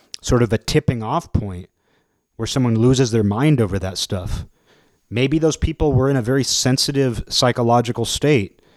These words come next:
and having to contend with anything except the most practical understanding of reality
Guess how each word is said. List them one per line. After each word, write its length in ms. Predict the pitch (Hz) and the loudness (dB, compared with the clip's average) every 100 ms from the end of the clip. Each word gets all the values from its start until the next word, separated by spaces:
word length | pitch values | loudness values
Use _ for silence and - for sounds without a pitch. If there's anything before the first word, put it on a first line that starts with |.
| _ _ _ _ _ _ _ _ - | _ _ _ _ _ _ _ _ -4
and 120 | 117 | 0
having 240 | 123 127 123 | 2 2 2
to 60 | |
contend 540 | - 123 - 127 143 123 | 2 0 0 0 2 2
with 140 | 110 | 0
anything 400 | 139 143 - 139 | 2 2 2 0
except 400 | 117 - 131 123 | -2 -2 -2 0
the 80 | - | 2
most 280 | 113 98 - | 2 2 -2
practical 560 | - 123 117 127 123 117 | -4 -4 -6 -8 -6 -4
understanding 600 | 113 110 - 117 110 110 | -2 -2 2 4 4 4
of 100 | 104 | 2
reality 600 | 104 131 156 104 101 101 | 2 4 4 2 0 -4